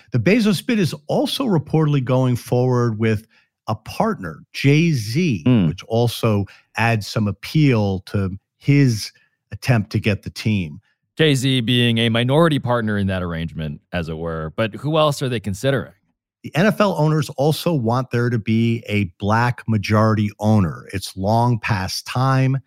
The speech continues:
Speaker 1: And Byron Allen, who is a black media entrepreneur, is also rumored to be considering a bid. There's at least two other wealthy individuals and groups, including a couple folks who bid for the Broncos, who might be interested in stepping up to the plate.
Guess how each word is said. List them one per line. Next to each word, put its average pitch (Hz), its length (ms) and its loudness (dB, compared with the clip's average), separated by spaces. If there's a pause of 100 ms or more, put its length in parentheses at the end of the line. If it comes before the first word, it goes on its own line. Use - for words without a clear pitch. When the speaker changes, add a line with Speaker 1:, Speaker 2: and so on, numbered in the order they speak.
(280)
Speaker 1:
And 110 140 -2
Byron 151 340 2
Allen, 147 400 -2
who 131 140 0
is 104 100 -4
a 104 60 -4
black 123 440 -2
media 120 300 0
entrepreneur, 123 920 0
is 107 160 -6 (140)
also 147 400 2
rumored 117 420 2
to - 80 -4
be 101 100 -2
considering 107 500 0
a 92 60 0
bid. 85 340 -2 (440)
There's 120 160 0
at 120 60 0
least 131 260 -2
two 220 340 0
other 165 240 2
wealthy 147 480 0
individuals 127 540 0
and 98 120 -2
groups, 160 540 0 (480)
including 175 540 0
a 113 100 -8
couple 147 320 0
folks 135 400 0
who 117 100 -2
bid 135 360 0
for - 100 -6
the 104 80 -2
Broncos, 139 720 2
who 123 160 -2
might 110 240 0
be 107 120 -8
interested 98 600 -2
in 92 120 -4
stepping 95 380 0
up 87 120 0
to 85 100 -2
the - 80 -4
plate. - 320 0